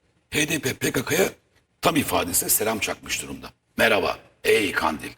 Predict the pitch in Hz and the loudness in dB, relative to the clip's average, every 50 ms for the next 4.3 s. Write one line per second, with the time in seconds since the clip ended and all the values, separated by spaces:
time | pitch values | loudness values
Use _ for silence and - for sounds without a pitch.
0 | _ _ _ _ _ - 110 - 95 85 80 71 - - - 107 104 87 - 82 | _ _ _ _ _ 0 2 4 4 2 2 -2 0 2 4 4 4 4 2 0
1 | - - - - - - - - - _ _ _ _ _ - - 110 104 101 98 | 0 -2 -4 -4 -4 -6 -8 -8 -10 _ _ _ _ _ 0 0 2 4 4 4
2 | 95 85 92 87 82 80 90 90 85 78 71 62 - - _ _ _ _ _ _ | 4 4 4 2 2 4 2 2 2 2 -2 -6 -8 -12 _ _ _ _ _ _
3 | _ _ _ _ _ _ _ _ _ - 92 101 98 92 101 98 95 85 90 90 | _ _ _ _ _ _ _ _ _ -2 0 0 4 6 6 6 6 4 2 0
4 | 90 85 87 85 - - | 0 0 -2 -2 -4 -6